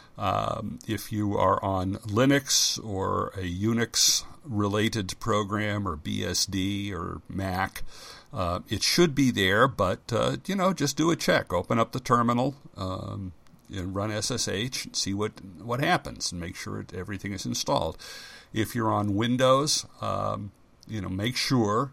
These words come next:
uh, and I'm gonna assume for most of you it means client, uh, make sure you install putty and have that, uh, ready to go. And then we'll start showing you in the next tutorial how to use all of that.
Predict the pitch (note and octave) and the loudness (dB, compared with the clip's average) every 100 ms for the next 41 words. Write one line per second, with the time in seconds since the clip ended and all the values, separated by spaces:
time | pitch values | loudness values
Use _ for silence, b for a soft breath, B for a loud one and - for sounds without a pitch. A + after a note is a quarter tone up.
0 | - G2+ G2 F#2+ F#2+ - A#2+ - - F3 | -8 -4 0 0 -2 -6 -8 -10 -8 -4
1 | D3 C3 A2+ - B2 A2+ A2+ G2+ A2+ A#2 | 0 2 4 4 2 0 0 0 0 -2
2 | G#2 F#2+ F#2+ - F#2+ E2 - - B2 A#2 | -4 -4 -6 -4 -4 -4 -8 -4 0 0
3 | E2+ G#2+ C#3 - - F#2 F#2+ F#2 F#2 F#2+ | 0 -4 -6 -10 -12 -6 -6 -4 -6 -8
4 | B B B B A#2+ A2 - B2 A#2+ A#2+ | B B B B -2 -2 0 0 0 0
5 | - A2 A#2+ - F#2+ E2 A2+ - - G#2+ | 2 2 2 0 -2 0 -4 -6 -12 -8
6 | F#2+ G2 F#2 - F#2+ F#2 - G2+ F#2+ F#2+ | -4 -4 -4 -2 -2 -2 -4 -4 -2 -4
7 | G#2 F#2+ F#2+ G2 G#2 F#2+ D#2 B2 - - | -6 -4 -4 -4 -4 -2 -2 -2 -6 -18
8 | _ - - G#2+ G2+ G#2+ A2+ A2+ A#2 G#2+ | _ -20 -10 -6 -4 -2 -2 0 -2 -2
9 | G2 A2+ - B2 A#2 - C3 A#2+ A2 A2 | -2 -2 0 0 0 -2 -2 0 -2 -2
10 | G#2+ A2+ D3+ - - - A#2 A#2 C3 C#3 | -2 -2 -4 -4 -4 -2 0 2 0 0
11 | B2+ C3+ C3 A#2+ E2 - - D#2 - | -2 -2 -2 -2 -4 -6 -8 -10 -10